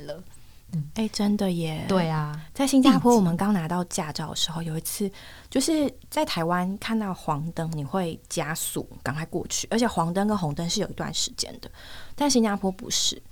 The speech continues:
Speaker 2: 看到黄灯你就要立刻停，黄灯跟红灯中间是很短的。然后那时候我弟兄就开过去，然后就吃到了一张罚单，而且很贵，超级贵，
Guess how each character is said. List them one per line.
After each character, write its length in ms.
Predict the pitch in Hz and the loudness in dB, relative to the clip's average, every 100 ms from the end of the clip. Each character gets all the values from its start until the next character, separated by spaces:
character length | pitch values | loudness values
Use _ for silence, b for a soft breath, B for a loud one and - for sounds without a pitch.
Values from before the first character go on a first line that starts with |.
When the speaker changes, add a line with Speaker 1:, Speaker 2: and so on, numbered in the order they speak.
| - | -6
Speaker 2:
看 140 | - | 4
到 80 | 247 | 4
黄 200 | - 156 | 4 0
灯 160 | 170 185 | 0 0
你 60 | |
就 100 | 151 | 0
要 80 | 156 | -2
立 120 | 175 | -4
刻 200 | - - - | -6 -8 -8
停， 180 | - - | -12 -10
黄 200 | - 196 | -2 2
灯 140 | 220 247 | 6 6
跟 100 | 240 | 8
红 160 | 170 | 6
灯 160 | 165 175 | 4 2
中 160 | 175 | 2
间 160 | 170 170 | 0 -2
是 240 | 165 - - - | -4 -6 -10 -10
很 160 | - 135 | -6 -4
短 200 | - - - | -4 -6 -8
的。 100 | - B B B B B | -16 B B B B B
然 100 | 190 | 2
后 220 | 226 196 | 2 2
那 120 | - 214 | 0 0
时 100 | 180 | 2
候 280 | 175 165 165 | 0 0 -4
我 80 | 151 | -6
弟 100 | 165 | -4
兄 200 | 156 160 | -2 -2
就 180 | 156 - | -4 -6
开 240 | - 139 | -4 -4
过 180 | 151 - | -2 -4
去， 240 | - - - B B B | -4 -6 -8 B B B
然 100 | - | 2
后 60 | 208 | 6
就 100 | 247 | 8
吃 300 | 247 - 226 | 8 6 4
到 160 | 220 185 | 2 2
了 100 | 165 | 0
一 40 | |
张 180 | 170 175 | -2 -4
罚 240 | - - | -6 -10
单， 160 | - 185 | -4 0
而 20 | |
且 80 | 202 | 2
很 560 | - - 220 202 175 - - | 2 4 6 6 6 0 -2
贵， 520 | 247 247 180 - - | 8 8 8 4 -2
超 360 | - - 240 254 | -4 0 4 4
级 240 | 247 - 185 | 4 -4 0
贵， 280 | 220 175 | 2 0